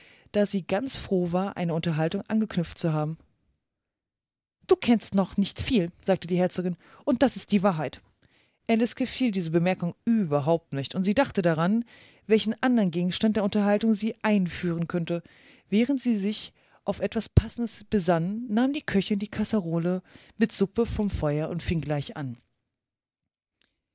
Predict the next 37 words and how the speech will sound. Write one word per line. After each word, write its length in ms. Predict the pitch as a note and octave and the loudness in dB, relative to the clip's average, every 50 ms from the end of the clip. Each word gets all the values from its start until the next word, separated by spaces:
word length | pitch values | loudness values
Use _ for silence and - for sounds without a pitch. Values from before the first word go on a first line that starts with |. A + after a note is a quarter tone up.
| _ _ _ _ - | _ _ _ _ 0
alles, 320 | F#3+ G#3 A#3+ C4 - - | 2 4 4 4 2 0
was 120 | B3+ B3 - | 0 0 0
sie 100 | - A#3+ | 2 2
erreichen 440 | A3 F#3+ - E3+ F3 E3 - G3+ - | 2 2 2 0 0 0 0 -2 -2
konnte, 260 | - G3+ - - G3+ | -2 -2 -2 0 0
nach 140 | F#3+ E3+ - | 0 0 0
der 100 | F#3+ E3+ | 0 0
Herzogin 480 | E3+ A#3 A#3+ - - F3 D#3 E3+ F3 | 0 0 0 0 0 0 0 -2 -4
und 160 | A3+ C4 F#3 | -4 -2 0
dem 120 | F#3 G3 F3 | 0 0 0
Kinde 280 | - - B3+ A3 E3+ | 0 2 2 2 2
zu 180 | - - - C#3 | 0 0 -2 0
werfen. 380 | C3 B2 B2+ B2 - C#3+ D3 - - - - - - _ _ _ - | -2 -2 -4 -6 -8 -10 -10 -12 -16 -20 -20 -20 -20 _ _ _ 0
Die 80 | A3 G#3+ | 0 0
Feuerzange 760 | - - B3 A#3 A#3 A3+ A3+ - - A3 A3 G3+ G#3 G#3+ G#3 | 2 2 2 2 4 2 2 2 2 2 2 2 2 0 0
kam 260 | - - G3 G3 F#3+ | 0 0 0 0 0
zuerst, 520 | - - A3+ A#3+ E3+ - A#2+ - - F3+ F#3 | 2 2 2 2 0 0 -2 -2 -4 -2 0
dann 200 | E3+ A3 A#3+ B3+ | 2 2 2 2
flog 300 | - - - A#3+ A#3 - | 0 -2 0 0 0 2
ein 160 | A#3 A3 F#3+ | 2 2 4
Hagel 240 | F#3+ F3+ F3+ F3 F#3+ | 4 4 4 2 2
von 200 | - - G#3+ G3+ | 2 2 0 0
Pfannen, 380 | - - F3+ D#3 D#3 D#3+ D#3 - | 2 2 2 2 2 0 0 0
Tellern 380 | - F3+ E3 D#3 D#3 D#3+ D#3 | 0 0 2 2 2 0 0
und 140 | - F3+ - | 0 0 0
Schüsseln. 440 | - - G3 - D#3+ D3+ D3 D3+ C#3+ - - - - - - - | 0 0 0 2 2 0 0 0 -4 -8 -12 -20 -18 -18 -8 -2
Die 80 | - G#3+ | 0 2
Herzogin 520 | G#3 D4 C#4+ - - C4 A3 A#3 G#3+ G#3 | 4 4 2 2 0 0 0 2 2 2
beachte 420 | F#3+ F3+ - - D#3 - - - E3 | 2 0 0 -2 -6 -6 -2 -2 -2
sie 180 | - D#3+ D3 | -2 -2 -2
gar 240 | - E3 D#3 D#3+ E3 | 2 2 2 4 2
nicht, 240 | D#3+ D3+ C#3+ - - - - - - - - | 0 -2 -4 -6 -10 -16 -20 -20 -12 -6 -2
auch 160 | G3+ F#3+ - | -2 -2 0
wenn 160 | G3+ G3+ G3+ | 2 2 2
sie 120 | F#3 G3 G3+ | 2 0 0
sie 160 | G3 A#3 B3 | 0 0 -2
trafen, 480 | - - A3 F3 D3 - - D3+ C#3 | -2 2 2 2 2 2 -2 -6 -6